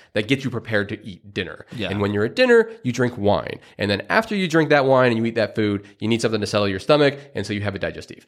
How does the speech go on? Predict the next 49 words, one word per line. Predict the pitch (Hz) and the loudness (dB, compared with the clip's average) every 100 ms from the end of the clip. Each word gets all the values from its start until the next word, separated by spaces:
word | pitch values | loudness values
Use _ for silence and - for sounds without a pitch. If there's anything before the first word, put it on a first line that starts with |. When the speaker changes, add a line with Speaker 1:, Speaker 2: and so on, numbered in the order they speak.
| - | -6
Speaker 2:
Yeah. | 104 | 2
Speaker 1:
And | 131 | 4
that | 170 | 4
was | 165 | 2
sort | 170 170 | 2 2
of | 127 | 4
the | 113 | 2
entire | 107 123 123 120 | 0 2 4 4
drinking | 110 113 117 | 4 2 2
culture | 98 95 92 | -2 -6 -4
for | 98 | -2
a | |
really | 92 98 98 | -2 -2 -2
long | 90 87 | -2 -4
time. | - 113 80 | 0 0 2
Now, | 87 | 0
there | 95 107 | 2 4
were | |
some | 107 113 | 2 0
other | 107 120 117 | 2 4 4
things | 117 110 98 | 4 0 0
that | 87 | 0
happened. | 110 107 95 | 0 2 0
Like, | 82 85 | -2 -4
there | 92 | -4
was | 90 | -2
a, | 92 87 - - - - _ | -2 -2 -4 -14 -20 -20 _
there | 104 | 0
was | 95 | 0
a | |
disco | 92 123 - 107 | 2 0 4 2
culture | - 107 - 104 | 4 0 2 2
that | 101 101 | 2 2
happened | 110 98 101 98 | 0 0 0 0
in | 98 | 2
Italy | 95 95 95 | 0 0 0
where | 92 92 | 0 0
they | 90 | 0
basically | 87 92 - - 90 | 2 0 -2 -4 -6
took, | - 90 | -4 -6
like, | 87 - | -6 -4
the | |
movie | 98 95 90 | 0 0 -2
Cocktail | - 92 - 92 | 0 -2 0 0
and | 92 | 0
were | 85 | -4
flipping | - 110 104 95 | 0 0 0 -2
bottles | 92 92 87 85 87 | -2 0 -2 -4 -6
and, | 85 85 | -8 -10